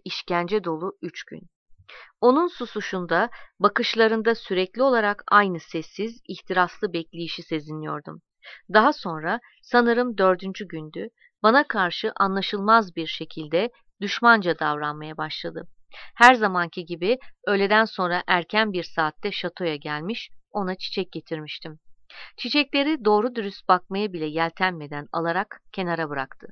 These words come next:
Bu kayıtsız tutumuyla armağanlar getirerek kendimi kurtaramayacağımı anlatmak ister gibiydi. Aşağılayıcı denebilecek bir tonda, "Aa, bu güzel çiçeklere ne gerek vardı?" dedikten sonra tekrar kasıtlı,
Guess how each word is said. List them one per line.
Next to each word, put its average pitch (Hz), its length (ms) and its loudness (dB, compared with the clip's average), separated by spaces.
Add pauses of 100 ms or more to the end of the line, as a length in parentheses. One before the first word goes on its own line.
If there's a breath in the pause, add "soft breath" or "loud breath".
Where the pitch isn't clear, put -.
(480 loud breath)
Bu 240 200 2
kayıtsız 190 480 -2
tutumuyla 151 680 -6 (260 loud breath)
armağanlar 208 600 8
getirerek 214 640 -2
kendimi 190 420 -2
kurtaramayacağımı 175 1000 -4
anlatmak 165 560 -6
ister 151 360 -6
gibiydi. - 520 -16 (760 loud breath)
Aşağılayıcı 254 760 4
denebilecek 165 720 -4
bir 156 120 -4
tonda, 156 520 -8 (360)
"Aa, 208 380 4
bu 233 120 -8
güzel 254 320 4
çiçeklere 208 520 -2
ne 247 80 0
gerek 185 380 -2
vardı?" 151 380 -2 (160)
dedikten 175 440 -2
sonra 160 460 -4 (320 loud breath)
tekrar 233 400 0
kasıtlı, 196 640 -6